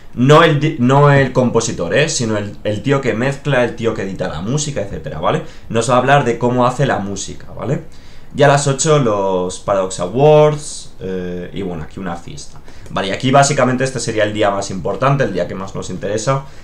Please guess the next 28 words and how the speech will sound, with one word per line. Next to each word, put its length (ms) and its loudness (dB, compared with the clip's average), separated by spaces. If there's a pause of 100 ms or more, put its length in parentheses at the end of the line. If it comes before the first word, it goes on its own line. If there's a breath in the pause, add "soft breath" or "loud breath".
(100)
El 240 6
domingo, 380 4
si 200 0
os 140 0
soy 140 -2
sincero, 400 -2
ya 180 0
da 60 0
un 180 -6
poco 380 -6
igual. 400 -2
O 80 -10
sea, 180 -4
el 220 -6 (160)
viernes 340 0
y 40 -2
el 100 -2
domingo 360 -4
dan 140 -2
un 140 -8
poco 160 -8
igual, 220 0
el 100 -2
día 100 -8
importante 480 -4
es 140 -8
el 80 -8
sábado. 480 -2